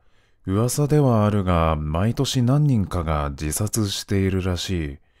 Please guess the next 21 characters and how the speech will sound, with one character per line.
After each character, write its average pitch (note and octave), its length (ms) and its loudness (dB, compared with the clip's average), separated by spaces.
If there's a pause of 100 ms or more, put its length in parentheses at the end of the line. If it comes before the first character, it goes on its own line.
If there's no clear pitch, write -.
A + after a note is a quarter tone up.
(1000)
と C3+ 140 2
言 C#3 120 2
っ - 20 -4
て - 200 0
も、 A2+ 440 4
実 D#2+ 180 0
際 C#3+ 340 2
ニ C#3+ 120 4
ュ E3 60 4
ー D#3+ 40 0
ス - 120 -2
と C3+ 100 -2
か A#2 100 0
に G2 100 2
は D#2+ 160 0
な F2+ 140 0
っ G2 80 -8
て F#2+ 140 -2
な F2+ 160 2
い F2 60 0
し、 D2+ 420 -6